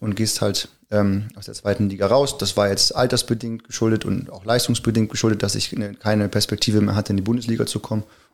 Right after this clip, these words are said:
Und dementsprechend habe ich das Angebot dann angenommen und habe gesagt, „Okay, dann mache ich zukünftig nur noch, ähm, den Job an der Linie und hänge die Pfeife an den Nagel.“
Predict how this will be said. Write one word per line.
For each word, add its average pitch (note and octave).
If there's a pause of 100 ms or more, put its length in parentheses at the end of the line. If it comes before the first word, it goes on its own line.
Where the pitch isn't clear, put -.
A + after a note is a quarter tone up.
Und G2+
dementsprechend G#2
habe G2
ich -
das -
Angebot G#2
dann G2+
angenommen A#2
und A#2
habe A2+
gesagt, G#2+
„Okay, A#2
dann G2
mache G#2+
ich -
zukünftig - (500)
nur A#2
noch, A2 (300)
ähm, G2 (400)
den G2+
Job A#2
an G#2+
der G2+
Linie A#2+
und G#2+
hänge A2+
die A2
Pfeife G2
an A2
den A#2
Nagel.“ A2